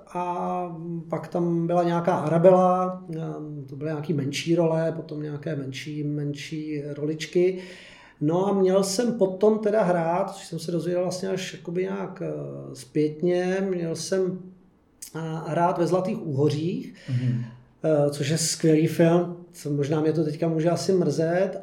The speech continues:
Speaker 1: ale, eh, s tou nabídkou já jsem odmítnul roli v tom svém věku asi deseti let, nebo kolik
Speaker 2: Mhm.
Speaker 1: mi bylo, jsem si dovolil odmítnout roli s tím, že mě už se přes to léto, přes ty prázdniny nechce filmovat.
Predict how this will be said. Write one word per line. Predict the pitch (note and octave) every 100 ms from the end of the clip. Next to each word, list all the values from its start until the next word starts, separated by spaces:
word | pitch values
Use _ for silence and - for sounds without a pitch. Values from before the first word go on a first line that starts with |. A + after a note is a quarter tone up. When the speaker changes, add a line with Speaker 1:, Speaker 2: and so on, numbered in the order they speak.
| -
Speaker 1:
ale, | D3+ D#3+ F3+ G3+
eh, | G#3+ G#3+ G#3 F3+ E3+ D#3
s | -
tou | G#3+
nabídkou | F3+ D3 F3 - - G3+ G3+ G#3
já | G3 F3+
jsem | F3 G#3 G#3+ -
odmítnul | D3+ C3+ D#3+ E3+ A#3 A#3
roli | D#3+ B2+ A#2 -
v |
tom | - C#3
svém | - F3 E3+ E3 D3+
věku | D3+ D3 E3
asi | D#3 - E3 D#3
deseti | B2+ C3 - C#3+ F3+
let, | D#3 C#3
nebo | D#3+ D3+
kolik | B2 C#3 -
Speaker 2:
Mhm. |
Speaker 1:
mi | D#3+
bylo, | E3 D3+ C3+ C#3
jsem | - D3
si | -
dovolil | D3+ D#3 E3 F#3
odmítnout | F3+ D#3 E3+ E3+ F#3+ G3
roli | E3 D#3+ D#3+ D#3+ - - - - -
s | - -
tím, | F3 F3
že | F3+ G3
mě | F#3 F3+
už | F3+
se | F#3+
přes | - F#3 -
to | F#3+
léto, | F#3 F3+ F3+
přes | - F3
ty | - F3+
prázdniny | F3 E3+ E3 E3+ F3 E3+
nechce | E3 D#3 - - E3
filmovat. | - D3+ D3 C#3+ C3+ B2+